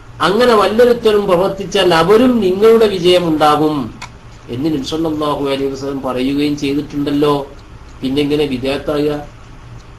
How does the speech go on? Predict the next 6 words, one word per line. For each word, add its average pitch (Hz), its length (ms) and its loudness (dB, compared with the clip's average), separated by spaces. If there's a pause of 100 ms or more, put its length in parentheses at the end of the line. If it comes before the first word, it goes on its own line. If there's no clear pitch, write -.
(540)
ഏ, 147 160 -6 (840)
വിദേഹത്ത്, 220 420 0
വിദേഹത്ത് 202 560 0
എന്ന് 185 120 0
പറഞ്ഞാൽ 165 220 0
എന്താ? 139 360 -2